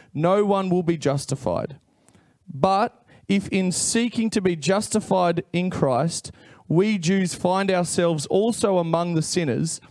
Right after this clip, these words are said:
doesn't that mean Christ promotes sin? Absolutely not.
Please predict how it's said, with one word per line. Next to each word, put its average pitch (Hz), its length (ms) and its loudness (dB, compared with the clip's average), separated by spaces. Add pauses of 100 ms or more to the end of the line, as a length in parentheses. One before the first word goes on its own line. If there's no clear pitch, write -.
(460)
doesn't 226 320 0
that 214 240 -2
mean 185 320 0
Christ 175 540 0
promotes 160 480 -2
sin? 202 500 -2 (560)
Absolutely 196 880 2
not. 123 520 -2